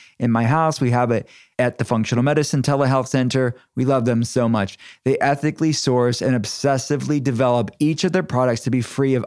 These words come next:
unhealthy ingredients and harmful additives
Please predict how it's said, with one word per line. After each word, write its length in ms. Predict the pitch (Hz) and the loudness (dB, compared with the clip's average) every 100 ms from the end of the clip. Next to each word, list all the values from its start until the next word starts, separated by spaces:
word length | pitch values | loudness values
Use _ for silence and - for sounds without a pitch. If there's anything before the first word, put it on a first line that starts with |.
| - | -2
unhealthy 400 | 131 131 127 139 | 0 2 0 0
ingredients 600 | 135 131 123 123 131 - - - - | 0 0 2 0 -2 -8 -20 -16 -4
and 100 | 120 | -2
harmful 440 | - 123 131 143 | 0 0 0 0
additives 580 | 117 131 123 120 117 - | 0 0 0 0 -2 -4